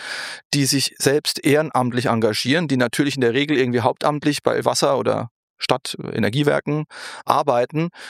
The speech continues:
die aber nicht nine to five arbeiten, sage ich mal, sondern die sich zwanzig oder mehr Stunden am Tag en-, engagieren.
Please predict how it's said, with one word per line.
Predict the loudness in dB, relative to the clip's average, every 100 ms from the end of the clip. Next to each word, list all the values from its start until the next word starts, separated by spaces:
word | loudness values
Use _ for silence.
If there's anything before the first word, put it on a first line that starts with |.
| -8 2
die | 2
aber | 4
nicht | 0 2
nine | 2 2
to | 2
five | 2 2 2 2
arbeiten, | 2 4 4 2 2
sage | 2 2
ich | 2
mal, | 2 2
sondern | 2 2
die | 2
sich | 2 2 0 -6 _ _ _ -2
zwanzig | 2 2 0 0
oder | 2
mehr | 4 2
Stunden | 2 2 2
am | 2
Tag | 2 0 0
en-, | 0 0
engagieren. | 2 2 2 2 2 0